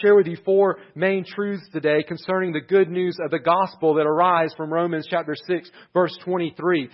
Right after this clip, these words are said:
As we look at this verse and study it in its context here in chapter five, uh, excuse me, chapter six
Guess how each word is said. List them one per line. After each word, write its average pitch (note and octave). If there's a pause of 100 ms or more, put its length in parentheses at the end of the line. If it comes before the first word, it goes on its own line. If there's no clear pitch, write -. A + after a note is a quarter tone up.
(140)
As E3+
we E3+
look F#3+
at F3
this F3+
verse F#3 (220)
and F3+
study F3
it D#3
in F3
its D#3+
context E3+
here E3
in D#3
chapter D#3
five, D#3
uh, C#3
excuse E3+
me, D3
chapter D#3+
six D#3+